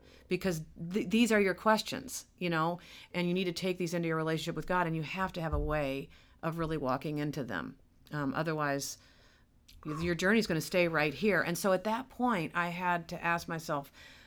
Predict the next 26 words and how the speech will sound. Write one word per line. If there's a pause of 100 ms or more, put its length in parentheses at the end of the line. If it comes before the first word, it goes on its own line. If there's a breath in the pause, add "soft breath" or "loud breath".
(240 loud breath)
"What
do
I
want
more? (920)
Do
I
want
to
take
my
journey
with
God, (360 soft breath)
or
do
I
want (280)
this (300)
position
that
I
have (400 loud breath)
in
ministry?" (600 loud breath)
And